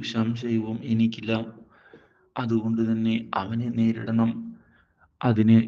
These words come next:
ഏറ്റവും നന്നായി ഉപയോഗിക്കേണ്ടത് മറ്റാരെയുമല്ല,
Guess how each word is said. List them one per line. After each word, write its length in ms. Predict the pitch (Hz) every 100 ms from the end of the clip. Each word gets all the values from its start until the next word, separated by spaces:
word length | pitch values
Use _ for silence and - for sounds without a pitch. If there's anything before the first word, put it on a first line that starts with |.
| 113
ഏറ്റവും 500 | 156 175 190 180 180
നന്നായി 480 | 175 170 170 170 175 170
ഉപയോഗിക്കേണ്ടത് 960 | 151 110 110 110 110 - 110 110 107 110 113 -
മറ്റാരെയുമല്ല, 960 | 110 110 113 117 110 113 113 120 113 110